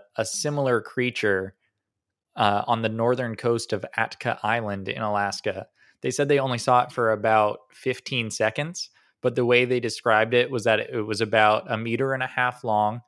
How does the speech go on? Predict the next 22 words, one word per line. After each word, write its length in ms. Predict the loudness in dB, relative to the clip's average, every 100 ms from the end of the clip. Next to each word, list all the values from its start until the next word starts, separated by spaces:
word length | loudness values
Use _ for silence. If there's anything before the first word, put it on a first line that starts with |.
| _ -8
which 340 | -6 -4 -8 -10 _
tracks 560 | 0 2 2 0 -6 -2
with 200 | -2 -2 _ _ _ _ -6
what 240 | -2 -2
Stellar 380 | 0 2 2 0
saw, 360 | 2 2 2 0 -12 _ -4
reddish 420 | 0 2 0 0
yellow 280 | 0 2 0
fur, 560 | 0 2 4 4 0 -8 _ _ _ _ _
which 220 | -6 -4
also 300 | -2 -4 -2 -6
tracks, 520 | -2 0 -2 -4 -16 _ _ _ -4
and 300 | -2 -2 -6 -8
the, 420 | -2 0 0 -2 -2
a 80 |
face 420 | -2 0 0 0 -4
resembling 540 | -2 -2 -4 -4 0
that 240 | 2 0 -2
of 100 | -4
a 80 | -4
Shih 240 | -2 -4
Tzu, 300 | -4 -4 -4